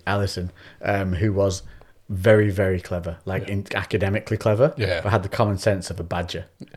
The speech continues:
Speaker 1: You
Speaker 2: That happens a lot.
Speaker 1: <laughs> Yeah. And for the love of God, we couldn't get her to say, to understand why tooth and roof should sound the same, 'cause she was, just kept saying, "No, it's tooth." She just couldn't,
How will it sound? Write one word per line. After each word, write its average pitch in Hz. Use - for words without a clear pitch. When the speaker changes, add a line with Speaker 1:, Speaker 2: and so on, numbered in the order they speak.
Speaker 1:
You 104
Speaker 2:
That 107
happens 98
a 147
lot. 104
Speaker 1:
<laughs> -
Yeah. -
And 127
for -
the 143
love 143
of 120
God, 117
we 113
couldn't 123
get 110
her 101
to 101
say, 95
to -
understand 104
why 104
tooth -
and 101
roof 101
should 107
sound 95
the 90
same, 101
'cause -
she 123
was, 117
just -
kept -
saying, 113
"No, 202
it's -
tooth." -
She 135
just 113
couldn't, 156